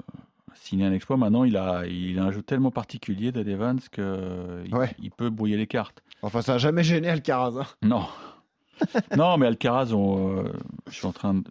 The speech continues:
Speaker 1: il a annoncé la couleur, euh, lors de sa conférence de, première conférence de presse à, à Pékin. Il veut terminer l'an-, l'année numéro un mondial.
Speaker 2: Mm.
Speaker 1: Et quand tu regardes le classement de la race, euh,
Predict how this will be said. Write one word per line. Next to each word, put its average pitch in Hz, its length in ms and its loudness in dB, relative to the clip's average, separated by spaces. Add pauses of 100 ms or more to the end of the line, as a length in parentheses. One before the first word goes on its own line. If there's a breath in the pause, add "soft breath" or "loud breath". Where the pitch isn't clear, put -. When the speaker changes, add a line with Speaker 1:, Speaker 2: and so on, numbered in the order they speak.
(120)
Speaker 1:
il 107 400 0
a 107 40 4
annoncé 104 300 2
la 101 80 2
couleur, 113 420 0
euh, 90 440 -6 (240)
lors 92 160 -8
de - 60 -14
sa - 120 -10
conférence 95 400 -4
de, 92 120 -4 (280)
première 120 280 4
conférence 104 340 -4
de 101 80 -2
presse - 340 -4
à, 87 300 -2
à - 180 -8
Pékin. 135 480 0 (680 soft breath)
Il 92 180 -4
veut 113 280 2
terminer 101 340 2
l'an-, 98 300 2
l'année 98 240 2
numéro 101 240 4
un 98 40 2
mondial. 117 400 0 (580)
Speaker 2:
Mm. 82 60 -12 (340)
Speaker 1:
Et 101 240 0 (360)
quand 95 120 -8
tu - 120 -6
regardes 117 280 0
le 110 80 2
classement 104 360 -2
de 98 80 4
la 87 100 0
race, 147 480 -2 (680 soft breath)
euh, - 360 -4